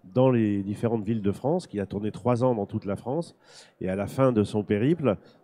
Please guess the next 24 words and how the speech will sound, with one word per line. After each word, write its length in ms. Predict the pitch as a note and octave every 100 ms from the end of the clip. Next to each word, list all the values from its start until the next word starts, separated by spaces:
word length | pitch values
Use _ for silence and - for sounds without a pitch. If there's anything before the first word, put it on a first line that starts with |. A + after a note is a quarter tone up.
| -
euh, 480 | F2+ F2+ F2 E2+ E2 D#2
bon, 180 | E2 F#2+
c'est 140 | -
pas 180 | F#2 F#2+
un 40 |
hasard, 420 | A2 A#2+ D3 A#2+ F#2 _ _ -
mais 60 | F2
donc, 200 | A2 A2 E2+
euh, 260 | E2+ D#2 D#2+ - _ _ _
mes 240 | G2 A#2 A#2
amis 260 | A#2 C3
de, 240 | G#2 G2+ F2+ - A#2+
<laughs> 180 | A2
du, 200 | A#2+ G#2+ - - - -
de, 160 | G2+ G2+
d'Aix-en-Provence 760 | A2 A2 G#2+ A2+ A2 A#2+ G#2+ - -
l'ont 580 | F#2+ G2 F#2+ G2 A#2+ C#3+
récupéré 640 | B2 A#2+ A2 G#2+ A#2+ E3+ - - - -
et 360 | A#2 C3+ C3+ A2
y 200 | A2+ A2
ont 120 | G#2+
fait 300 | - B2+ D3
donc 220 | A2+ A2+
des, 460 | G2 F#2 F#2 F2